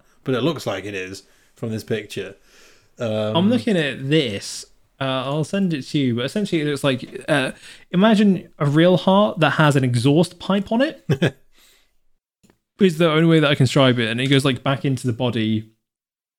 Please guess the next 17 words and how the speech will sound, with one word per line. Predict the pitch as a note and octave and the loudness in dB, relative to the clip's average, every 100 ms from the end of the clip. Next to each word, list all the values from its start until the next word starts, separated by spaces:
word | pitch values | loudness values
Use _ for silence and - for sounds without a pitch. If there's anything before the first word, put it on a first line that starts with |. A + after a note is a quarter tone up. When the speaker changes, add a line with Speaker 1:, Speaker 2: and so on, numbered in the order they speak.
| - | 0
Speaker 2:
obviously | B2+ A#2 - B2 A#2 A2+ - - - _ | 2 4 4 4 4 2 -2 -18 -20 _
oxygenates | - C#3+ - C3+ B2+ B2 A#2+ - | 0 0 0 2 2 2 0 0
it | B2+ | 0
in | B2 | 2
a | B2 A#2 A#2 A2+ - | 4 4 4 4 0
specific | - - - C#3 - A#2 - - - _ - - - | -6 -6 -2 -2 0 -2 -2 -10 -16 _ -20 -20 -8
yeah, | - | 0
yours | D3+ G3+ C#4 A#3 | 4 6 4 4
looks | F3+ D3+ | 2 2
much | D#3+ E3+ D#3 | 2 2 2
better | D#3 C#3+ | 0 2
than | C3 | 4
what | B2 - | 2 2
mine | C3 B2+ | 2 2
looks | A2 G#2 | 0 0
like. | A#2+ C3 | 4 4
Speaker 1:
Yeah. | A#2+ A2 G#2+ | 4 0 0